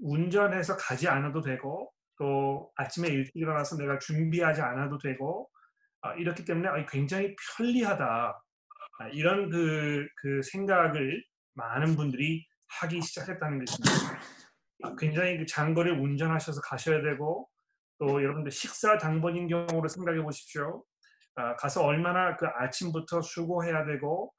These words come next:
또, 어, 뭐 설거지를 해야 되고, 정리해야 되고, 모든 것을 마치고 다 해서 귀가하게 되면 뭐 거의 하루가 다 지나가는,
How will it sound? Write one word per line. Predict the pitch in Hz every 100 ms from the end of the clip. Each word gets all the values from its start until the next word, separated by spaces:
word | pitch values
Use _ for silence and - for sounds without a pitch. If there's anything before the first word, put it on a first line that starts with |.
| _ _ _
또, | 156 147 151 151 156 - 147
어, | 139 135
뭐 | 135 131
설거지를 | - - 185 190 190 165 170 160
해야 | 175
되고, | 160 147 160 165
정리해야 | 135 135 156 165 165 165 151
되고, | 143 147 - - - _ _ _
모든 | 139 147 180
것을 | 175 175
마치고 | 131 131 - 165
다 | 170 - 123
해서 | 160 165 -
귀가하게 | 147 143 165 165 160
되면 | 151 156 147
뭐 | 123
거의 | - 147 151
하루가 | - 170 170 156 -
다 | 147 139
지나가는, | - 147 147 135 117